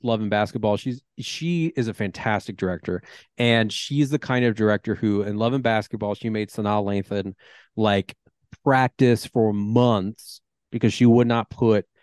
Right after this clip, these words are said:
she would not do the thing that happens in Rocky where it's, like, fucking fake boxing. She was like, "You will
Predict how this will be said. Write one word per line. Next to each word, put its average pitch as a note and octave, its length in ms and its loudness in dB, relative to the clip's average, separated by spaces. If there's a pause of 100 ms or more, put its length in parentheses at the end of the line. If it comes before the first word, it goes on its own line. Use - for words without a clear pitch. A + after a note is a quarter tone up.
(200)
she - 180 -2
would C3+ 220 4
not D3+ 220 -6
do C3+ 180 0
the A#2 100 -2
thing A#2 500 -6
that G2+ 100 -8
happens G#2 340 -4
in G#2 80 0
Rocky G#2 460 0
where F#2 180 -2
it's, - 140 -8
like, F#2+ 200 -6
fucking G#2+ 380 0
fake A2 360 -2
boxing. F#2+ 480 -8
She - 120 -4
was G2 100 -2
like, G2 160 -4
"You A#2+ 200 6
will B2+ 240 8